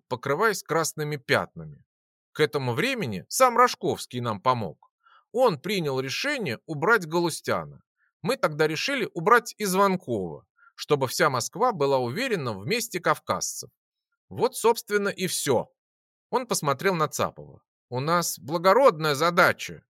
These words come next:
нерешительно сказал Полухин. «Мы получили приказ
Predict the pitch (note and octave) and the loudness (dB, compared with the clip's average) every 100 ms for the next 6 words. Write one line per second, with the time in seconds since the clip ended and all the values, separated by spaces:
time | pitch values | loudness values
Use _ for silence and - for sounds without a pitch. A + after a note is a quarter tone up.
0 | _ _ - A2 C3 B2+ D3 A#2+ A2 G#2+ | _ _ -10 -4 -2 -2 -4 -4 -6 -6
1 | - A#2 D#3 D3 C3 B2 F2+ - D#2 D2 | -4 -2 -2 -2 -2 -2 -6 -12 -20 -20
2 | _ _ _ _ F#2+ D#3+ F#3 D#3+ E3+ D#3+ | _ _ _ _ -6 -6 -4 -4 -4 -4
3 | G3+ D#3 C3+ C#3+ - A#3 G#3 | -6 -6 -6 -6 -2 -2 -2